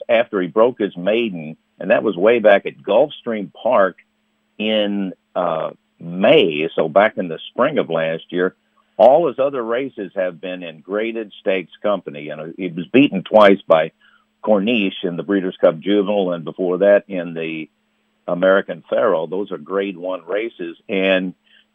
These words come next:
tell you what, he was one of the horses that, uh, were really, uh, heavily bet. He was the favorite, of course, last time in the Lecomte Epicenter. So these two horses are back in here in, uh, in the Risen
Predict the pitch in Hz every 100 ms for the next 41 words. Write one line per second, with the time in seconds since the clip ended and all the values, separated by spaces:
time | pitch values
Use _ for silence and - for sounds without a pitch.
0 | 135 151 139 117 120 123 107 113 110 87
1 | 92 113 113 107 92 95 92 - 92 82
2 | 78 92 - - 95 85 - 87 85 107
3 | 127 139 139 123 117 107 95 85 87 87
4 | 80 - _ - 131 139 117 90 71 127
5 | 113 82 _ _ _ _ 113 117 123 101
6 | 90 - 143 110 87 - 87 - 90 85
7 | 90 90 - 90 90 90 82 76 - 123
8 | 101 98 _ _ - 104 - 98 98 92
9 | 101 92 80 120 123 117 98 95 101 90
10 | 80 80 95 92 - 85 80 87 92 -
11 | _ _ _ 87 104 104 95 92 82 69
12 | - - - 98 85 110 92 82